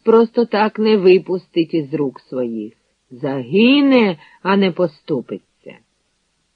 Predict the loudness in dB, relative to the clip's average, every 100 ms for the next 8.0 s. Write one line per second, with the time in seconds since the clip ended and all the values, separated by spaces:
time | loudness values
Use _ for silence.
0 | _ 4 4 4 2 0 -4 _ _ _
1 | _ _ _ _ _ _ -2 2 4 6
2 | 6 8 6 4 0 -2 -6 -14 _ _
3 | _ -16 -2 -2 2 2 4 4 2 2
4 | 2 2 0 0 -2 0 0 0 -2 0
5 | -2 0 -4 -2 -4 -2 -4 -6 -4 0
6 | 0 0 -4 -8 -6 -4 -2 -2 -4 -8
7 | -10 -10 -14 _ _ _ _ -20 -20